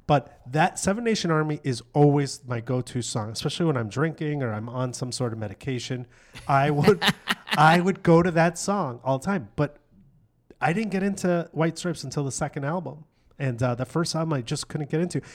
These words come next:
Speaker 1: And you know what sucks is I listened to Conan O'Brien's podcast, and he has the White Stripes song, I Can Tell That We're Gonna Be Friends.
Speaker 2: Yep.
Speaker 1: And I hate that song too.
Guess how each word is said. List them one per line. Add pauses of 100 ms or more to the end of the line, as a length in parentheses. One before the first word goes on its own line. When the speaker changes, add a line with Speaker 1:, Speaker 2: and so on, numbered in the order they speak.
(160)
Speaker 1:
And
you
know
what
sucks
is (180)
I
listened
to
Conan
O'Brien's
podcast, (240)
and
he
has
the (180)
White
Stripes
song,
I
Can
Tell
That
We're
Gonna
Be
Friends.
Speaker 2:
Yep. (400)
Speaker 1:
And
I
hate
that
song
too.